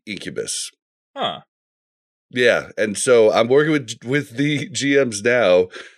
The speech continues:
Speaker 1: and they're like, "Yeah, turn off add-ons, reset, uh, reset U I." And I was like, "Dude, I did that already." It's like,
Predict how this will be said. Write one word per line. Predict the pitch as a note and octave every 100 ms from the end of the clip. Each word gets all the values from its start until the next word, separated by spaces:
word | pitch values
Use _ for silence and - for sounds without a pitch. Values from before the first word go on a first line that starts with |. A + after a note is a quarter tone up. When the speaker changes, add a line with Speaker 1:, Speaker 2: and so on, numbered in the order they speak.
| _
Speaker 1:
and | A2
they're | A#2
like, | G#2+ G2
"Yeah, | G#3+ B3+
turn | - F#3+ A3
off | F3+
add-ons, | G3+ G#3+ A2 E2 C#2
reset, | D3 F#3+ - - - _ C#3 B2+ C3+ -
uh, | A2+ A2 A2 G2+ F#2+ G#2+
reset | G#2+ E3 G3+ G#3 F#3
U | E3 F#3+
I." | F3+
And | G#2+
I |
was | F2
like, | F#2 -
"Dude, | G#3+
I | G3
did | F#3+ A#3 A3+
that | E3 A2+
already." | F#2 E2 -
It's |
like, | - -